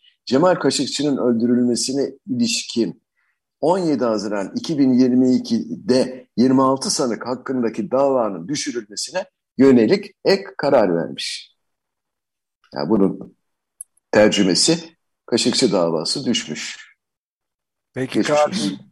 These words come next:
Speaker 2: katiller ne olacak? Hatice Cengiz
Speaker 1: Yok.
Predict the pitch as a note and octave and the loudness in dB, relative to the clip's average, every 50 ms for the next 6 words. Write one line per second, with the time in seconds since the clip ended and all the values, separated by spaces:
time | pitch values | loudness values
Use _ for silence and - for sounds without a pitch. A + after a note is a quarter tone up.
0 | - - C#3+ C#3+ C#3+ C#3 - D3 D3 D#3 E3 E3 E3 D#3 D3 C3 A#2 A2 G#2 G#2+ | -6 -2 0 0 0 -2 -2 -4 -2 2 2 2 2 0 -2 -4 -6 -8 -8 -6
1 | B2+ D3 G3 C4 B3 _ - _ _ _ _ _ _ _ _ _ _ - B2 C3 | -4 -2 -2 -4 -6 _ -20 _ _ _ _ _ _ _ _ _ _ -10 -10 -10
2 | - C#3 C#3 C3+ D3 D3+ C#3+ C#3 D3+ C#3+ C#3+ C#3 C3+ - | -8 -8 -8 -6 -4 -4 0 2 2 2 2 2 -2 -6